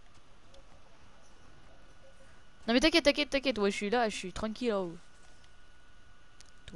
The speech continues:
mais quel est locos. Mais moi j'ai, moi j'ai récupéré une pièce, euh,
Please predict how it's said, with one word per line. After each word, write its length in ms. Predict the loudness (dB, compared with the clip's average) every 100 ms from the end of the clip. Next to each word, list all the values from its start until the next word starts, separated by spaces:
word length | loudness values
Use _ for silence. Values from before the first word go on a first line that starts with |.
| -4
mais 240 | 0 0
quel 280 | 2 2 4
est 220 | 2 0
locos. 720 | 0 0 0 -2 -4 -4 -6 -12 -14 -14 -14 -14 -14 -16 -14 -14 -14 -14 -14 -14 -14 -16 -14 -16 -16 -16 -16 -8 6
Mais 80 |
moi 120 | 10 10
j'ai, 220 | 10 10
moi 120 | 10
j'ai 80 | 10
récupéré 300 | 8 8 8
une 80 | 8
pièce, 220 | 6 8
euh, 400 | 8 8 6